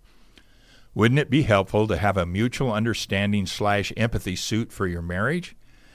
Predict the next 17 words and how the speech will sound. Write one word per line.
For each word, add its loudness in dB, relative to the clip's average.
Can 0
you 6
imagine 2
slipping 0
on 2
a 0
garment 0
that -4
would 2
ensure 2
you'd 0
temporarily 2
set 0
aside 0
your -4
own -2
agenda -2